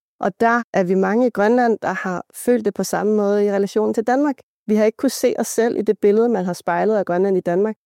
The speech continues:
Vi har ikke kunnet se os selv i den opfattelse. Vi er blevet gjort til et lille bitte land, der ikke kan selv, og I er for få mennesker til, I nogensinde kan, og drømmer bare videre om selvstændighed, men det bliver uden os.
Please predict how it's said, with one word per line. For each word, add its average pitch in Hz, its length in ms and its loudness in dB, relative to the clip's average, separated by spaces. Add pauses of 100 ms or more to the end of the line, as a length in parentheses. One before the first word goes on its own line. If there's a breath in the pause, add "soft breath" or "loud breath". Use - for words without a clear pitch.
(220)
Vi 190 60 0
har 190 80 4
ikke 190 100 -4
kunnet 226 140 -4
se - 260 -2
os 208 80 -4
selv 220 280 0 (400)
i 185 60 0
den 202 240 0
opfattelse. 175 680 -2 (440)
Vi 196 120 2
er 220 40 4
blevet 185 280 2
gjort 156 180 0
til - 120 -2
et 160 60 -2
lille 202 200 2
bitte 196 200 0
land, 175 300 0
der 175 60 -2
ikke 175 140 -2
kan 180 240 -4
selv, 180 400 0
og 76 120 -2
I 175 80 -2
er 175 40 -2
for 202 140 -4
få 220 300 2
mennesker 185 440 2
til, 180 180 -4
I 180 120 2
nogensinde 180 500 0
kan, 170 300 -4
og 156 180 -6
drømmer 175 300 -2
bare 170 260 -2
videre 190 300 2
om 170 80 -2
selvstændighed, 175 800 -4
men 160 240 -2 (280)
det 185 100 2
bliver 180 160 2
uden 180 200 2
os. 165 420 -2